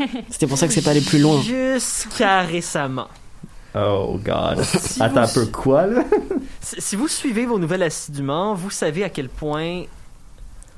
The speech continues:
Speaker 2: on réentend parler de la théorie de l'échappement.
Speaker 3: J'ai vu ça passer, mais, euh, ouais, de manière un petit peu, euh,
Speaker 2: Tu regardes un peu moins
Speaker 3: rapidement.
Speaker 2: C N N que moi, c'est ça le truc.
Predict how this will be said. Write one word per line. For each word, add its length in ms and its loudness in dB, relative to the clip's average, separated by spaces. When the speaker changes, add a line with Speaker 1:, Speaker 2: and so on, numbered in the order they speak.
Speaker 2:
on 160 0
réentend 540 0
parler 400 -2
de 40 -8
la 100 -6
théorie 220 -8
de 80 -12
l'échappement. 360 -12
Speaker 3:
J'ai 200 2
vu 140 2
ça 160 2
passer, 680 2
mais, 840 2
euh, 500 2
ouais, 480 4
de 120 2
manière 400 0
un 100 2
petit 160 -6
peu, 140 -4
euh, 500 0
Speaker 2:
Tu 100 -4
regardes 240 2
un 120 10
peu 100 6
moins 120 8
Speaker 3:
rapidement. 140 8
Speaker 2:
C 80 4
N 140 2
N 160 2
que 80 0
moi, 260 -2
c'est 140 -2
ça 100 -2
le 80 -2
truc. 220 -6